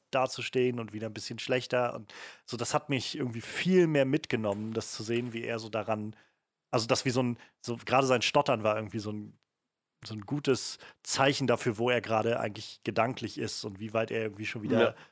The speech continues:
Speaker 1: in seine Kinderrolle zurückfällt oder wie weit er jetzt daraus hervorkommt. Und, äh, das hat mich, hat mich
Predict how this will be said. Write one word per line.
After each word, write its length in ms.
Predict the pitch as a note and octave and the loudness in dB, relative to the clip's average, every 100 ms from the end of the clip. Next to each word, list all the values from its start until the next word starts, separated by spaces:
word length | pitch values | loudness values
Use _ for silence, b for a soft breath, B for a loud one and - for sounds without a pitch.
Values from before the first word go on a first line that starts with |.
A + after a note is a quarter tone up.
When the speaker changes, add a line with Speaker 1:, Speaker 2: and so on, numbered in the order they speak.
| B _ | B _
Speaker 1:
in 120 | A2+ | -6
seine 220 | G#2+ A2 | -2 -2
Kinderrolle 640 | A2+ - C#3 C3 A2+ A#2+ A2+ | -2 -4 2 4 4 2 2
zurückfällt 640 | - A2 - - A#2+ A#2 | -2 -4 -4 -2 0 0
oder 220 | A#2+ A2 | -2 -4
wie 120 | G#2+ A2 | -4 -2
weit 180 | A2 | -2
er 100 | - | 0
jetzt 260 | A2+ - - | -4 -4 -6
daraus 320 | G#2 A2 A2+ | -2 0 0
hervorkommt. 800 | A2 G2+ - A#2 A#2+ - F#2+ G#2+ B B B B | -4 -6 -4 0 0 0 -4 -6 B B B B
Und, 320 | G#2 G2 G2+ - B B B B _ _ | -6 -6 -6 -10 B B B B _ _
äh, 60 | - - - - | -16 -14 -14 -12
das 300 | - - - | -10 -10 -10
hat 120 | - | -6
mich, 380 | A2+ - - - | -6 -6 -10 -6
hat 140 | C3 | -4
mich 340 | C#3 - - | -2 -4 -6